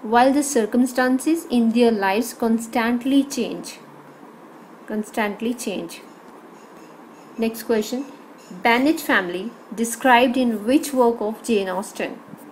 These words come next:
Options are Northanger Abbey, Sanditon, Pride and Prejudice, Persuasion. Correct answer, option number C, Pride and Prejudice. It is a novel written by Jane Austen, published eighteen hundred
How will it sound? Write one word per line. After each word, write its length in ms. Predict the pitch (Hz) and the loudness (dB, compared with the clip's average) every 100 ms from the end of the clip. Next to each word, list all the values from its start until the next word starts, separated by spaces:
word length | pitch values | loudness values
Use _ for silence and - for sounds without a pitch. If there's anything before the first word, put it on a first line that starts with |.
| - | -10
Options 400 | 226 220 - 247 | -6 -4 -2 -2
are 180 | 254 311 | -2 -2
Northanger 560 | 311 196 190 196 214 208 | -2 -2 -2 -2 -4 -6
Abbey, 300 | 190 196 320 - - - - - | -4 -4 -4 -8 -20 -20 -20 -8
Sanditon, 680 | - 247 240 247 247 254 330 - - - - | 0 2 4 2 0 0 -2 -10 -20 -10 0
Pride 260 | 220 226 | 2 2
and 160 | 254 247 | 0 0
Prejudice, 580 | 240 226 233 254 247 - - | 0 0 -2 -4 -6 -14 -6
Persuasion. 680 | 233 226 233 226 214 - - - - - - - - | -2 0 0 0 0 -6 -12 -14 -20 -20 -20 -16 -6
Correct 260 | 220 220 | -4 -2
answer, 400 | 240 233 269 302 - - - - | -2 -2 -2 -2 -4 -20 -20 -6
option 360 | 214 220 - 226 | -4 -4 -4 -4
number 200 | 202 196 | -4 -6
C, 460 | - - 262 269 277 - | -8 -4 0 0 -2 0
Pride 280 | 202 180 | 0 0
and 220 | 185 214 226 | -4 -6 -2
Prejudice. 540 | 214 185 170 - - - - - - | -2 -2 -8 -10 -12 -18 -20 -20 -4
It 120 | 247 | -2
is 120 | 262 254 | 0 0
a 40 | |
novel 320 | 254 208 226 | 0 0 -2
written 320 | 220 214 226 | -2 -4 -2
by 160 | 214 196 | 0 -2
Jane 300 | 220 196 196 | -2 -4 -2
Austen, 480 | 220 240 - 302 381 - | -2 -2 -2 -4 -4 -4
published 500 | 190 185 208 220 - | -4 -2 -4 -4 -6
eighteen 320 | 220 208 220 | -8 -6 -6
hundred 420 | 208 185 170 240 | -4 -4 -4 -4